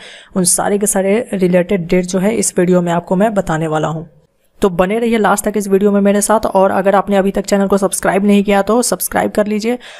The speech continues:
और अगर वीडियो पसंद आए तो लाइक भी कीजिएगा और अपने दोस्तों के साथ शेयर जरूर कीजिए। दोस्तों, अगर आप जेईई मेन की तैयारी कर रहे हैं दो हज़ार इक्कीस के लिए और नीट की तैयारी कर रहे हैं दो हज़ार इक्कीस के लिए, तो आपके लिए भी बहुत ही बड़ी अपडेट निकल के आ चुकी है। तो बने रहिए मेरे साथ इस वीडियो में लास्ट तक।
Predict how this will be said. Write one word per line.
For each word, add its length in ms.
और 120
अगर 260
वीडियो 240
पसंद 300
आए 60
तो 100
लाइक 300
भी 100
कीजिएगा 420
और 180
अपने 200
दोस्तों 280
के 80
साथ 160
शेयर 280
जरूर 240
कीजिए। 320
दोस्तों, 480
अगर 200
आप 260
जेईई 320
मेन 200
की 100
तैयारी 280
कर 160
रहे 120
हैं 140
दो 100
हज़ार 220
इक्कीस 320
के 100
लिए 140
और 200
नीट 240
की 100
तैयारी 240
कर 120
रहे 80
हैं 60
दो 100
हज़ार 200
इक्कीस 280
के 80
लिए, 120
तो 80
आपके 340
लिए 140
भी 100
बहुत 280
ही 40
बड़ी 220
अपडेट 320
निकल 260
के 100
आ 140
चुकी 240
है। 100
तो 120
बने 260
रहिए 240
मेरे 180
साथ 280
इस 160
वीडियो 240
में 100
लास्ट 320
तक। 120